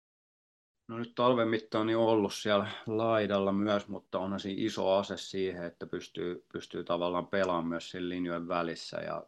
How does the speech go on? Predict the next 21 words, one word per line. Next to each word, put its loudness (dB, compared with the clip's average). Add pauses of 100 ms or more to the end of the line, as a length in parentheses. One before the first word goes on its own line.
siinä -12
niinku -8 (280)
alapuolella. -2
Ja -2 (480)
no, 2
oli 0
paikka 4
mikä 2
tahansa, 2
niin 0
sit -8
se, -4 (220)
sit -8
se -8
niinku -4
kaukolaukaus 0
ja -2
erikoistilanne -6
jalka -2
sieltä -4 (140)
löytyy, -4